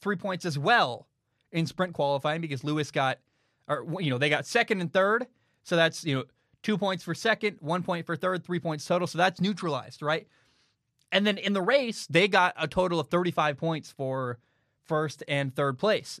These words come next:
And so Mercedes made up thirty-five points this weekend in their battle against Red Bull. So not only did the battle between Mercedes and Red Bull get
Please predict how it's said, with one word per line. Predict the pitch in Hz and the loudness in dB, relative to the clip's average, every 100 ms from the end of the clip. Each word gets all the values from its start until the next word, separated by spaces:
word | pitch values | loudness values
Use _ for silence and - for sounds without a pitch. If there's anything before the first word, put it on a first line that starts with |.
| _ | _
And | 151 160 | -4 -4
so | - 180 160 135 - _ _ _ _ - | 0 0 0 -2 -8 _ _ _ _ -4
Mercedes | 170 170 254 311 262 175 | -2 4 4 4 0 -2
made | 196 196 | 0 0
up | 185 - | -2 0
thirty-five | 202 220 202 - 165 160 165 | 0 2 -4 -2 2 2 0
points | - 165 160 - | -2 -2 -2 -4
this | 139 127 | -6 -4
weekend | 135 127 127 117 117 - | -4 -2 -2 -4 -6 -6
in | 143 139 | -4 0
their | 147 160 | 0 0
battle | 135 131 135 123 | 0 -2 -2 -6
against | 120 113 - | -6 -8 -2
Red | 147 147 | -2 -2
Bull. | 117 90 _ _ _ _ _ _ _ _ _ _ _ _ _ | -8 -12 _ _ _ _ _ _ _ _ _ _ _ _ _
So | - 190 | -6 0
not | 180 302 | 6 6
only | 381 320 | 4 0
did | 226 | -2
the | 190 | 0
battle | 180 175 180 | 4 4 4
between | 165 - 165 147 | 0 -2 -4 -2
Mercedes | 135 - 180 165 | -4 -2 -2 -2
and | 139 | -4
Red | 131 175 | 2 2
Bull | 147 | 0
get | 127 127 | -4 -6